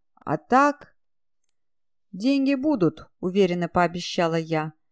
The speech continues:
«На разгульную жизнь, конечно, не хватит, но на лечение и пропитание вполне. Ты совсем не помнишь, о чём мы вчера договорились?»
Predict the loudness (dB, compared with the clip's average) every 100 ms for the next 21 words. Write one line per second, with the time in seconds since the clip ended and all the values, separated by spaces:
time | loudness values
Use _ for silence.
0 | _ _ _ _ 2 4 2 4 4 4
1 | 4 2 2 -2 -2 0 0 0 -4 -4
2 | -6 -2 0 0 -2 -10 _ _ _ 0
3 | 2 4 4 2 0 0 0 -4 -2 -2
4 | -2 0 0 2 0 -2 0 0 0 -6
5 | -8 -12 _ _ _ _ _ -8 0 2
6 | 0 0 0 0 0 -2 -4 -6 -4 -4
7 | -4 -6 -4 -2 -2 -2 0 0 -2 -6
8 | -12 -14